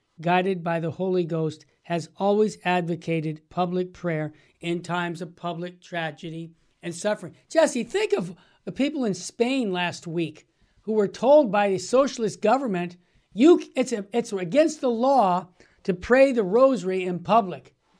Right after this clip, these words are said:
And what did hundreds and hundreds of Catholics do? They went out with their rosaries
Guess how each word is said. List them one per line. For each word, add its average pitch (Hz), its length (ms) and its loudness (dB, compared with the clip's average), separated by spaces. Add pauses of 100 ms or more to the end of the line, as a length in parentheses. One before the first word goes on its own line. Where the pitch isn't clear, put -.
(260)
And 196 200 2
what 285 320 2
did 208 160 0
hundreds 277 600 -4 (140)
and 185 140 -4
hundreds 240 420 -6
of 185 180 -10
Catholics 226 500 -4
do? 269 320 -6 (520)
They 294 100 -6
went 208 180 -2
out 196 120 -4
with 185 120 -8
their 202 100 -4
rosaries 233 680 -4